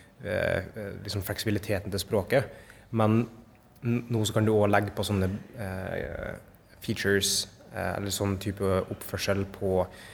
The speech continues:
for eksempel in-operatoren, eller delete-operatoren, eller get accessors, og setter accessors. Og det er de to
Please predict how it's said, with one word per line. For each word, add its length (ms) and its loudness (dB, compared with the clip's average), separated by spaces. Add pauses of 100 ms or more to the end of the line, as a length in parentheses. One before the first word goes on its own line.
(200)
for 80 -8
eksempel 400 -2
in-operatoren, 1080 0
eller 160 -4
delete-operatoren, 1080 -2
eller 240 -2
get 220 -6
accessors, 640 0
og 140 -14
setter 320 -2
accessors. 440 -6
Og 280 -14
det 80 2
er 140 4
de 200 4
to 80 -14